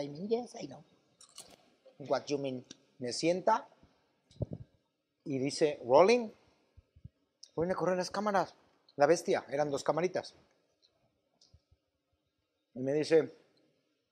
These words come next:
"Estás en Paraguay y te van a secuestrar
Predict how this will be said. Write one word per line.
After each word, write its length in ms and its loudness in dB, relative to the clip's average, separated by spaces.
"Estás 320 4
en 140 2
Paraguay 520 6
y 320 -6
te 120 2
van 140 8
a 40 4
secuestrar 720 2